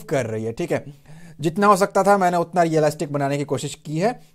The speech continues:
और आज के वीडियो के अंदर मैं आपको यही बनाना सिखाऊंगा। आप चाहें तो कलर कॉम्बिनेशंस को चेंज कर सकते हैं, फ़र्क नहीं पड़ता। अगर आप यहाँ पे देखोगे तो मैंने बैकग्राउंड कलर यहाँ पे ग्रे अप्लाई किया हुआ है, बहुत ही अच्छा लग रहा है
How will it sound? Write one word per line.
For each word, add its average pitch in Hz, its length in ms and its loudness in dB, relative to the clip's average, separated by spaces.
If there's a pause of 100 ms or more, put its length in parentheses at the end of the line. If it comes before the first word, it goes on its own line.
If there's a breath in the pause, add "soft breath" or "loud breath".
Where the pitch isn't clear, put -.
और 131 400 2
आज 170 200 6
के 208 120 4
वीडियो 175 260 2
के 175 100 -2
अंदर 165 220 -2
मैं 170 100 0
आपको 160 320 4
यही 147 240 4
बनाना 123 280 -2
सिखाऊंगा। 113 460 -6 (420 soft breath)
आप 160 160 2
चाहें 208 260 4
तो 262 100 0
कलर 214 260 4
कॉम्बिनेशंस 196 560 -2
को 220 100 2
चेंज 165 280 -4
कर 165 120 0
सकते 180 320 -4
हैं, 190 60 0
फ़र्क 160 200 0
नहीं 165 160 -4
पड़ता। 165 340 0 (380 soft breath)
अगर 139 160 4
आप 156 120 4
यहाँ 151 200 2
पे 170 100 0
देखोगे 160 340 2
तो 170 100 -2
मैंने 160 180 -2
बैकग्राउंड 147 420 -2
कलर 160 160 0
यहाँ 156 180 -2
पे 160 140 -6
ग्रे 143 280 0
अप्लाई 160 340 2
किया 160 260 0
हुआ 156 260 4
है, 202 120 -2 (260 soft breath)
बहुत 156 480 4
ही 240 100 -2
अच्छा 208 380 0
लग 190 160 4
रहा 190 120 4
है 208 80 0